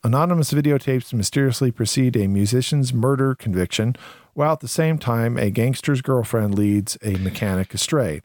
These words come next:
Yet both stories are bizarrely connected. Also on October eleventh, from nineteen forty-four, one of Laurie's all-time favorite films, Arsenic and Old Lace. Uh, in Frank Capra's c-,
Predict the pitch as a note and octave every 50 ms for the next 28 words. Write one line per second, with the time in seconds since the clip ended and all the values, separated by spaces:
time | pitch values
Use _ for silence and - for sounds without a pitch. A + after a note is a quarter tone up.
0 | - - - - _ _ _ - - A#2+ G#2 F2+ - - A2+ C3+ B2+ - - -
1 | C3+ B2 A#2+ A#2+ A#2+ A#2+ A2+ - - G2 F#2+ G2+ F#2+ E2 G2 F2+ F#2 F2 F2 F#2
2 | F#2 - - G2 F2 D#2 - - - - - _ _ - _ _ _ _ _ _
3 | _ _ _ _ - A2 A2 A#2 A#2 - D3 C3+ C3 C3 C3 B2+ B2+ B2 A#2+ -
4 | - C3+ C3 C3+ C3 C3 B2+ B2 A#2+ C#3 F3 G3 G#3 - - - - - - -
5 | A#2 G#2+ G#2 G2+ G2 G2+ - - A2 G2 - - G#2+ G#2+ G2+ G2+ - - C3 C3+
6 | D3+ F3 E3+ C#3+ A2 F#2+ F2+ F2 F#2 F#2+ F#2+ F#2+ G2 F#2 - - G2 F#2+ - -
7 | G#2+ F#2+ F2+ F2+ - G#2 G2 F#2 A2 - - - D3+ D#3+ D#3+ D#3+ D#3+ D3 - -
8 | - D3 D#3+ D3+ - D#3+ D#3 D#3 C#3+ - - - B2 A2 G#2+ G#2+ G#2 G#2 A2+ A2+
9 | A#2+ A2 G2 E2+ D#2+ F2 - - - - - - - - _ _ _ - G2+ F#2+
10 | - - - A2 G2+ G2+ G2+ G2 - _ _ _ _ _ _ - - C3+ B2+ B2
11 | - - B2+ C3 B2+ - B2+ A2+ G#2+ - - - -